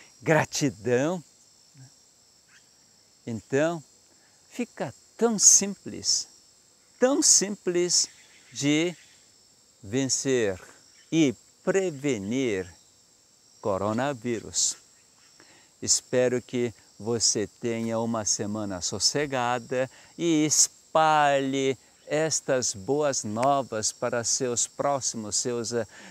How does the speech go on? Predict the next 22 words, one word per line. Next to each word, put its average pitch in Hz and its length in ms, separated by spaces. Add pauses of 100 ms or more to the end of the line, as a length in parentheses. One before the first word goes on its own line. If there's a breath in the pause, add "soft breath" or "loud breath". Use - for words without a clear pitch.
(140)
queridos, 131 960 (160)
principalmente 156 1160 (260 loud breath)
aqueles 147 1120
brasileiros 139 880
que 147 120
estão 135 340
na 135 180
cidade 135 540
de 131 160
Wuhan, 127 680 (260 loud breath)
que 147 100
ainda 131 300
não 131 200
pôde, 135 460 (200)
puderam 131 460
sair, 120 760 (500 soft breath)
que 190 100
eles 180 600
mesmo 151 720 (180 loud breath)
dentro 143 480
de 123 180
casa, 127 880